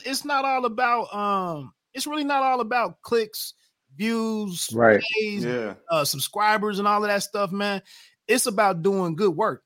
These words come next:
Speaker 1: and you know,
Speaker 3: Yeah.
Speaker 1: y'all
Speaker 2: Right.
Speaker 1: do y'all's thing, and I appreciate that. Um, I, my disadvantage, man, is just I'm a one man guy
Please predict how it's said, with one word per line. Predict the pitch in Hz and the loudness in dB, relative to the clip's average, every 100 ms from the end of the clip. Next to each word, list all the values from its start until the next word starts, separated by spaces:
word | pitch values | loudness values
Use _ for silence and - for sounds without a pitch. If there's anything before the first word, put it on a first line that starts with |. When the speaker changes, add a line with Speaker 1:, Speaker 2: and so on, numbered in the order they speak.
| _ | _
Speaker 1:
and | 151 147 175 | -8 -4 -2
you | 165 | -2
know, | 156 | 0
Speaker 3:
Yeah. | |
Speaker 1:
y'all | 170 196 | 4 8
Speaker 2:
Right. | 208 | 8
Speaker 1:
do | 185 | 6
y'all's | 208 202 196 - | 2 0 0 0
thing, | 214 208 | 0 0
and | 190 | 0
I | 175 | 0
appreciate | 175 - 202 185 190 180 | 0 -2 -4 -2 -2 -2
that. | 202 196 175 _ _ _ _ _ | 2 2 0 _ _ _ _ _
Um, | 156 151 143 131 - - - | -2 0 2 -2 -6 -20 0
I, | 202 226 | 4 4
my | 196 277 | 6 6
disadvantage, | 302 339 320 294 262 277 269 208 | 8 4 2 2 4 4 4 0
man, | 240 247 240 233 | 2 2 0 -2
is | 180 | -4
just | 156 208 214 | -2 -2 0
I'm | 196 | 0
a | 190 | 0
one | 185 202 196 | 0 0 0
man | 196 185 175 | 0 -2 0
guy | 208 147 | 0 0